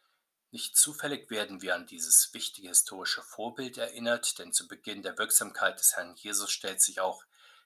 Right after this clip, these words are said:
die Frage, wie der verheißene Christus, wie der König von Israel intronisiert werden sollte.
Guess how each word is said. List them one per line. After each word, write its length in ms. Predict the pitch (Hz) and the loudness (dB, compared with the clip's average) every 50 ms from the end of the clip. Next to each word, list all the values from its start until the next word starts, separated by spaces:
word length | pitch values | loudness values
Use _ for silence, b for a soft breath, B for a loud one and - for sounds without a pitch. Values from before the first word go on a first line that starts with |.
| b b | b b
die 80 | - - | -16 -12
Frage, 680 | - - - 92 92 95 98 101 104 - 107 95 - | -8 -6 -2 2 4 6 6 6 4 2 -6 -12 -12
wie 80 | 95 - | -12 -12
der 120 | 95 87 | -10 -10
verheißene 640 | - - 98 90 92 92 90 87 - - 92 85 - | -6 -4 -4 -2 -2 0 4 4 4 4 4 0 -14
Christus, 640 | - - - 117 - - - - 110 104 - - - - b b b b b b b | -12 -6 4 8 8 8 8 8 6 6 6 6 6 2 b b b b b b b
wie 60 | _ | _
der 180 | 98 98 92 - | -6 -6 -6 -6
König 460 | - - - 104 104 104 98 - - - | -8 -10 -8 -8 -10 -10 -12 -14 -16 -12
von 340 | - 95 92 92 - - _ - | -10 -8 -8 -10 -10 -16 _ -2
Israel 680 | 117 113 - - - 107 101 98 101 95 92 90 _ _ _ _ _ _ _ - | 4 6 6 6 6 2 -6 -6 -8 -12 -14 -16 _ _ _ _ _ _ _ -14
intronisiert 880 | - 123 120 - - - 107 101 98 - - - 85 82 - - - - | -10 -8 -8 -8 -8 -8 -6 0 4 6 6 6 4 0 -10 -10 -10 -8
werden 320 | 92 90 87 82 80 - - | -8 -10 -10 -10 -14 -10 -4
sollte. 440 | - - - 90 85 82 - - | -2 0 0 0 -2 -8 -8 -12